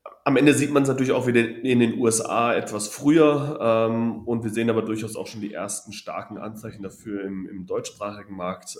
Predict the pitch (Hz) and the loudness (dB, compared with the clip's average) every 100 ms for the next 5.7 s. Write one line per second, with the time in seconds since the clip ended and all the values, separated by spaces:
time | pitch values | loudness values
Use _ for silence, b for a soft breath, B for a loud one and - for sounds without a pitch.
0 | - 90 90 90 98 - 95 - - 101 | -8 -6 -6 -6 -6 -4 -6 -10 -6 -4
1 | 107 101 - - 113 127 - 117 95 104 | -2 -4 -8 -4 0 0 0 -4 -4 -6
2 | 101 98 98 95 95 - b b - 110 | -6 -4 -2 -2 -6 -14 b b -8 -6
3 | - 107 101 95 95 98 98 - 95 92 | -4 -4 -2 0 -2 -2 -6 -8 -8 -6
4 | 90 92 92 - - - - 87 85 82 | -8 -14 -18 -10 -8 -6 -6 -8 -8 -6
5 | 87 85 82 78 76 76 _ | -6 -6 -12 -14 -16 -20 _